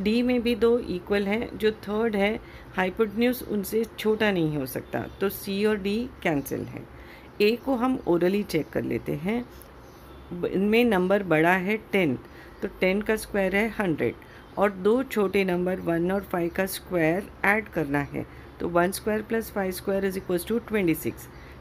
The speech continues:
ट्वेंटी सिक्स और हंड्रेड इक्वल नहीं है, तो इसलिए ये पाइथागोरियन ट्रिपलेट नहीं है। अब हम चेक करते हैं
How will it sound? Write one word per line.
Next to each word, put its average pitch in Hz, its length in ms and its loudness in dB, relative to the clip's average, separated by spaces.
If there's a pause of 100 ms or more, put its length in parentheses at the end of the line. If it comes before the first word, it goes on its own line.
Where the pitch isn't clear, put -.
(140)
ट्वेंटी 202 260 2
सिक्स 240 280 -2
और 233 100 4
हंड्रेड 202 420 2
इक्वल 196 460 0
नहीं 196 300 2
है, 165 180 -2 (420)
तो 180 80 0
इसलिए 196 360 -2
ये 196 180 0
पाइथागोरियन 175 680 0
ट्रिपलेट 185 500 -4
नहीं 208 320 2
है। 139 180 -6 (420)
अब 190 160 0
हम 214 140 2
चेक 196 280 -2
करते 190 300 -2
हैं 220 180 0